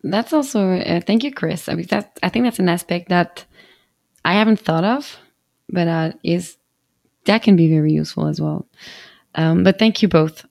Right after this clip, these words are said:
uh, for your answers. And I know it's a difficult subject also, because also it touches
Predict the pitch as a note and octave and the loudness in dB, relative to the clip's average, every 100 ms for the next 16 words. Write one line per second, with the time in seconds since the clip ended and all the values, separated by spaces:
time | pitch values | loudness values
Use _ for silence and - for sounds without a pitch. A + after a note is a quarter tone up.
0 | - E3 - E3 E3 E3 D#3+ F3 F#3 F#3+ | -4 -4 -2 0 0 0 -2 -2 -2 -6
1 | - E3 D#3+ E3 F3+ F3+ - E3 E3 E3 | -6 -4 0 0 0 -4 -10 -8 -6 -6
2 | D#3+ D#3+ E3 E3 D#3+ D#3+ D#3+ - D#3 - | -6 -4 -4 -4 -4 -6 -6 -6 -6 -6
3 | - E3+ F3 E3 E3 E3 E3+ E3 E3+ E3 | -6 -6 -6 -8 -10 -10 -8 -8 -8 -10
4 | - | -12